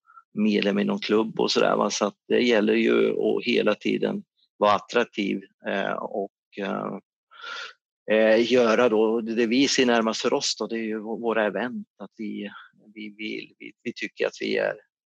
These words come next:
ja, vi är inte bara Sverigeledande på att organisera, eh, idrottsevent, utan vi är världsledande faktiskt. Och, eh, det gäller ju att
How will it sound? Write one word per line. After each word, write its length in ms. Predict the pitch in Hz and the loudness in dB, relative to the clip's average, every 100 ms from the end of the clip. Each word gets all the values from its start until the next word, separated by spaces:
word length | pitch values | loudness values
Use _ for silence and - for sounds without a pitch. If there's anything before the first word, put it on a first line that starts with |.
| _ _ _ _ | _ _ _ _
ja, 100 | - | -6
vi 80 | 101 | -2
är 20 | |
inte 120 | 107 - | -4 -2
bara 180 | 104 | -2
Sverigeledande 880 | 98 - 120 107 98 98 95 101 123 - | 0 0 0 0 -2 -4 -4 -4 -6 -2
på 100 | 117 | -4
att 120 | - | -2
organisera, 560 | 113 107 107 - - - - _ - | -6 -6 -4 -4 -4 -8 -14 _ -14
eh, 720 | - - - _ - - - | -12 -12 -14 _ -20 -16 -6
idrottsevent, 480 | 110 95 - 98 - | -6 -4 -8 -8 -12
utan 220 | - - | -12 -10
vi 120 | 110 110 | -6 0
är 40 | |
världsledande 720 | 110 98 - - - - 120 - | 0 0 -2 -4 -4 -4 -6 -8
faktiskt. 420 | - - - - _ - - - | -14 -12 -12 -12 _ -20 -20 -12
Och, 500 | 101 - _ - 101 | -10 -10 _ -4 -4
eh, 100 | 104 - | -4 -2
det 160 | 120 120 | 2 4
gäller 380 | 107 101 101 107 | 4 4 2 0
ju 160 | 110 | 0
att 260 | 107 107 | 0 -2